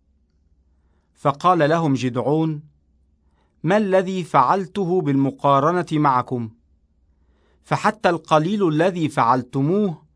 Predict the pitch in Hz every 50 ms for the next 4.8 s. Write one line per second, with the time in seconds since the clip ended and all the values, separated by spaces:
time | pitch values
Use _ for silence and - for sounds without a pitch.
0 | _ _ _ _ _ _ _ _ _ - 196 214 208 - - - 196 185 180 175
1 | - 143 127 135 139 147 165 208 202 202 202 - - 190 185 180 151 143 139 131
2 | - - 220 214 196 175 160 151 156 170 180 180 170 - 160 139 131 131 156 160
3 | 196 214 - - 190 190 185 - 151 139 131 143 143 139 143 135 135 - 190 214
4 | 202 185 175 160 165 156 156 160 135 127 135 117 113 110 107